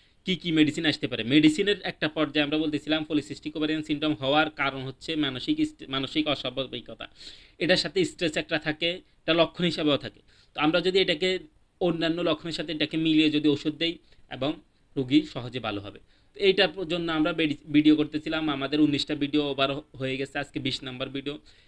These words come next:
এখানে আমরা বলবো কীভাবে পলিসিস্টিক ওভারিয়ান সিনড্রোম মানসিক পরিস্থিতি দেখে আমরা, আহ, পলিসিস্টিক ওভারিয়ান সিনড্রোমের জন্য ওষুধ দেব। পলিসিস্টিক ওভারিয়ান সিনড্রোমের ওষুধের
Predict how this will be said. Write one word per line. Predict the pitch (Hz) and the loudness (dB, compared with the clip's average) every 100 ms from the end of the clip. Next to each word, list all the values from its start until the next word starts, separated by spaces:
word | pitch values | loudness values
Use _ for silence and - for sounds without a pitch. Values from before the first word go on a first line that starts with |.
| - | -8
এখানে | - 190 190 | -4 0 0
আমরা | 170 170 | 0 -2
বলবো | 170 165 175 156 - | -2 -4 -6 -8 0
কীভাবে | 160 156 151 151 | 4 6 6 6
পলিসিস্টিক | 156 151 151 156 156 | 4 4 -4 -4 -2
ওভারিয়ান | 147 151 147 | 0 0 0
সিনড্রোম | 147 143 151 151 - _ | -2 -2 -2 -4 -10 _
মানসিক | 131 127 - 151 - _ _ - | -6 -6 -2 -2 -4 _ _ -2
পরিস্থিতি | 147 127 - 147 151 | 0 0 -6 2 4
দেখে | 147 - | 4 0
আমরা, | 143 135 | -4 -4
আহ, | 139 _ _ _ _ _ _ _ - 143 | -6 _ _ _ _ _ _ _ -6 -4
পলিসিস্টিক | 139 127 - - 135 | -4 -6 -8 -10 -6
ওভারিয়ান | 143 135 135 | -4 -2 -4
সিনড্রোমের | 131 131 123 123 | -6 -8 -8 -10
জন্য | 123 143 | -8 -8
ওষুধ | 127 - | -8 -10
দেব। | 110 110 - _ _ - | -16 -20 -20 _ _ -2
পলিসিস্টিক | 156 156 - 160 | -2 -2 -12 -8
ওভারিয়ান | 170 165 165 | -4 -4 -4
সিনড্রোমের | 151 156 156 156 | -2 0 0 0
ওষুধের | 151 - 143 147 | -2 -4 -6 -6